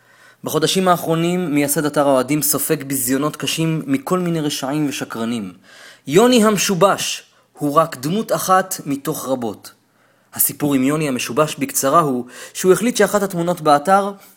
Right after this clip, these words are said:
אינה צנועה. שתקתי, לא הגבתי, ושוב לא הגבתי. הנ"ל המשיך להטריד עד שהסברתי לו בנימוס שהתמונה הגיעה ממקור נאמן.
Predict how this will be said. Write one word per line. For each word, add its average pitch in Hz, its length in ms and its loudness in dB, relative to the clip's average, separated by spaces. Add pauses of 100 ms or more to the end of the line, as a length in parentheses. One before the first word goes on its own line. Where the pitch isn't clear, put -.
(140)
אינה 156 260 -2
צנועה. 139 380 -2 (360)
שתקתי, 208 560 -2 (260)
לא 131 80 0
הגבתי, 143 500 -2 (580)
ושוב 160 300 -4
לא 120 60 -2
הגבתי. 101 440 -10 (720)
הנ"ל 202 200 4
המשיך 208 340 0
להטריד 180 440 2
עד 170 80 -2
שהסברתי 165 520 2
לו 160 100 0
בנימוס 202 320 -2
שהתמונה 147 420 -2
הגיעה 165 280 -2
ממקור 143 400 -2
נאמן. 139 480 -2